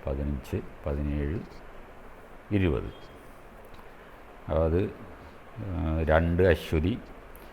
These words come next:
മൂന്ന് ഗ്രീഷ്മ, നാല് അമ്പിളി, അഞ്ച് സന്ധ്യ, ആറ്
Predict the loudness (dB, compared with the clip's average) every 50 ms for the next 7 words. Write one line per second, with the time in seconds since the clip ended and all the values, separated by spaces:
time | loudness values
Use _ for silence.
0 | -16 -16 -18 -18 -18 -18 -18 -14 -6 -2 0 2 2 4 4 4 4 2 2 0
1 | -4 -10 -14 -16 -14 -6 -2 0 2 4 4 4 4 2 0 0 2 2 2 2
2 | -2 -6 -14 -16 -16 -16 -16 -16 -16 -18 -18 -18 -18 -18 -18 -18 -18 -18 -18 -18
3 | -18 -18 -18 -18 -18 -18 -18 -18 -18 -18 -18 -12 -4 0 4 6 6 8 8 8
4 | 8 10 8 8 8 6 6 4 4 4 4 2 -2 -4 -2 0 2 2 2 2
5 | 0 0 0 -2 -2 -2 -2 -4 -10 -16 -18 -18 -18 -16 -16 -16 -18 -18 -18 -18
6 | -16 -16 -16 -16 -16 -16 -18 -18 -18 -18 -18 -18 -18 -16 -16 -8 0 4 4 6
7 | 6 4 4 6 6 6 6 4 0 -6 -14 -16 -16 -18 -18 -12 -6 -2 0 2
8 | 4 4 4 4 4